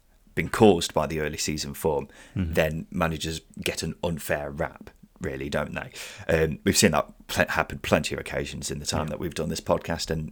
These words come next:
Speaker 1: maybe it's the same thing happening here. Having said that, I think many people are expecting Reading to be in a relegation battle, so, um, we'll have to wait and see.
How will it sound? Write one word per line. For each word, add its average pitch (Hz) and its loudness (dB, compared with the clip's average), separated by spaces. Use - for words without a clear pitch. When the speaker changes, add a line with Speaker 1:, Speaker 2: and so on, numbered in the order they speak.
Speaker 1:
maybe 95 6
it's - -8
the - -4
same 80 0
thing 78 -4
happening 82 -4
here. 98 8
Having 80 2
said 76 2
that, 82 2
I - 0
think 78 -4
many 78 -4
people 78 -8
are - -2
expecting - 4
Reading 78 0
to - -8
be 82 -2
in 80 -2
a - -4
relegation 76 -6
battle, 76 -10
so, - -4
um, 71 -2
we'll 107 6
have - 0
to - -6
wait - -8
and 71 -12
see. - -4